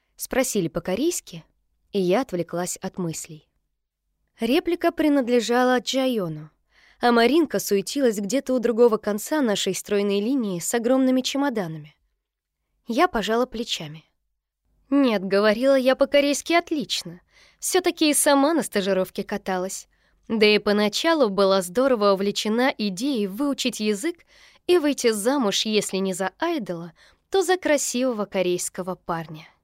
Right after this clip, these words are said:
Самая лучшая мотивация для нарабатывания вокабуляра.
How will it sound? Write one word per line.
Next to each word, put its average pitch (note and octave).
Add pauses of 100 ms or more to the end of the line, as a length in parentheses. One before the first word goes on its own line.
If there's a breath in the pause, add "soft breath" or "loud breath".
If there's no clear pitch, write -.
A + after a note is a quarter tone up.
(520)
Самая D#4
лучшая A#3+
мотивация G#3+
для G3+
нарабатывания F#3+
вокабуляра. G3+